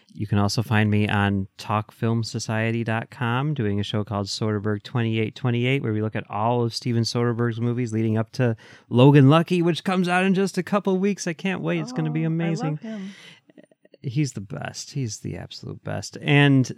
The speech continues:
Speaker 1: then you can also find me right here on Trek dot F M doing, uh, Stage Nine, where, hey, next week we're gonna be talking about Dark Tower.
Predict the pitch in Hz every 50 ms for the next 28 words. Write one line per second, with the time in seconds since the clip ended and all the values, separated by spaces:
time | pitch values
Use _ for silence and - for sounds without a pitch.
0 | - - 135 127 131 143 143 139 135 131 131 - - 110 131 131 - - 123 123
1 | 117 113 - 131 117 110 - 107 104 104 104 101 98 95 95 95 101 98 - -
2 | - 101 95 92 90 90 85 - 90 92 90 90 87 - - - 113 110 - -
3 | - _ _ - 98 92 92 92 - 156 156 156 151 151 143 135 _ - - _
4 | _ _ _ - 139 117 120 120 117 113 107 107 104 104 104 - - - 101 98
5 | 95 92 90 - - - - - 117 110 110 110 104 107 113 107 104 107 120 139
6 | 131 120 113 107 107 165 175 139 104 113 123 - - - 139 123 - 131 156 180
7 | 147 107 87 92 87 - 98 90 85 82 87 85 82 85 82 82 82 90 85 87
8 | 85 _ - - 85 85 85 82 80 - - -